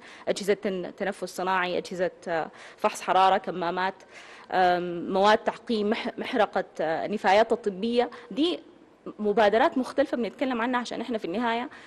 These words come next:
نقدر إنه نحن نقول والله نحن، آم، قدرنا، آه، نعبر من ال-، من التحدي بتاع الجائحة دي. آه، الثورة دي زي ما قلت تكلمنا على العدالة الاجتماعية،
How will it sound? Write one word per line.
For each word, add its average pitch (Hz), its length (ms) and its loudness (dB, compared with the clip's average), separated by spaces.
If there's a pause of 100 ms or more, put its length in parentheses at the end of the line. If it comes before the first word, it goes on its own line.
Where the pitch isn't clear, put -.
(120)
نقدر 220 320 2
إنه 226 220 -4
نحن 240 180 -4 (100)
نقول 214 180 -2
والله 202 260 2
نحن، 214 340 -6 (460)
آم، 165 500 -2 (120)
قدرنا، 233 560 2 (200)
آه، 170 260 -2
نعبر 202 540 4
من 175 200 -4
ال-، 160 260 -6
من 175 120 -4
التحدي 196 420 -4
بتاع 156 240 -4
الجائحة 165 480 -4
دي. 151 220 -8 (640)
آه، 180 720 4 (200)
الثورة 294 320 6
دي 311 140 0
زي 294 140 0
ما 226 120 0
قلت 247 220 -2
تكلمنا 233 360 0
على 190 100 0
العدالة 202 300 2
الاجتماعية، 226 760 -4